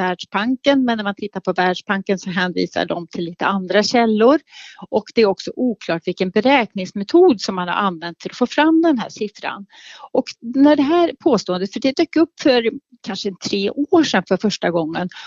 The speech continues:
och då tittade vi på det och flera svenska forskare också, eh, inom Mister Future Fashion,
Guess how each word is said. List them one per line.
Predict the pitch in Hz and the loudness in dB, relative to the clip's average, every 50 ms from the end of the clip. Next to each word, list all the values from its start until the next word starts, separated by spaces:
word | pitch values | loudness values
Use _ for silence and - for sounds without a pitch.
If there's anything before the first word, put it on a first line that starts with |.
| - - | -4 -2
och | - 240 | 2 4
då | 240 311 | 4 4
tittade | 294 - - 339 330 - _ - 254 214 214 214 | 2 2 2 0 0 0 _ -2 0 2 2 2
vi | 196 208 262 277 277 285 | 2 4 4 6 6 4
på | - - - | 2 2 0
det | 226 190 170 170 | 0 2 2 2
och | 170 185 - | 0 0 0
flera | - 247 247 220 180 - 185 | 2 4 4 4 4 2 -2
svenska | 185 202 - 208 190 - - - - | -4 -4 -4 -6 -6 -6 -10 -12 -8
forskare | - - 269 262 - - - 262 277 330 | -4 -2 -2 -2 -2 -2 0 2 4 4
också, | 311 - - - - 175 - - - | 4 2 0 -2 -2 -2 0 0 2
eh, | 196 185 170 151 - | 0 0 0 0 -2
inom | - 226 202 185 185 175 | -2 0 0 0 -2 -4
Mister | 180 190 - - - 185 | -6 -8 -8 -6 -8 -8
Future | - - 196 180 175 - - - - | -2 0 0 0 0 -2 -8 -2 0
Fashion, | 262 302 294 - - - 185 - - 190 | 2 2 2 0 -2 -2 -2 -2 -4 -8